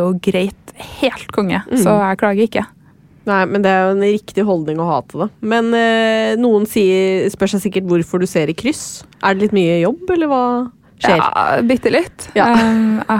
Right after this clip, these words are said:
Speaker 1: har, eh, det her har jeg ikke sagt så veldig mye offentlig ennå, eh, men jeg har, eh, begynt på en ny bok.
Speaker 2: Mm.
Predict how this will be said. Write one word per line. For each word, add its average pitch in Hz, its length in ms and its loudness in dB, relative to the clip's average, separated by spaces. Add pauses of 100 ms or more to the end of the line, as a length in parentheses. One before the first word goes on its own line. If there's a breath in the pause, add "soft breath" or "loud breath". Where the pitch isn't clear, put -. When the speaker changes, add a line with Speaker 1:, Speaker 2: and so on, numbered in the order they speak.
Speaker 1:
har, 196 300 2
eh, 196 480 0
det 202 100 0
her 208 140 2
har 202 160 2
jeg 185 100 -4
ikke 196 120 -4
sagt - 240 -4
så 208 200 -2
veldig 190 380 2
mye 185 120 0
offentlig 180 440 -2 (180)
ennå, 269 340 0
eh, 202 380 0
men 196 600 0
jeg 190 400 0
har, 185 300 2 (680 loud breath)
eh, - 140 -4
begynt 185 340 -2
på 175 100 0
en 185 120 0
ny 180 100 0
bok. 208 320 -2 (240)
Speaker 2:
Mm. 196 220 -4